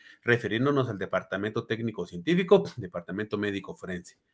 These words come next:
Mencione y explique los métodos de búsqueda, por favor. Vamos a dejar un minuto, lo que es nuestra, para que tomen en cuenta ustedes lo que son sus preguntas de repaso,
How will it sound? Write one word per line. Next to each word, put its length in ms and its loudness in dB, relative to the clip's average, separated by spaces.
Mencione 840 12
y 120 10
explique 680 8
los 440 10
métodos 1040 6
de 460 8
búsqueda, 760 4
por 340 2
favor. 460 0
Vamos 240 -4
a 60 0
dejar 300 2
un 140 0
minuto, 600 6
lo 200 -2
que 100 2
es 60 2
nuestra, 480 0
para 180 -2
que 100 -6
tomen 300 2
en 120 0
cuenta 160 2
ustedes 280 6
lo 140 2
que 100 -8
son 220 0
sus 300 6
preguntas 680 6
de 120 6
repaso, 640 4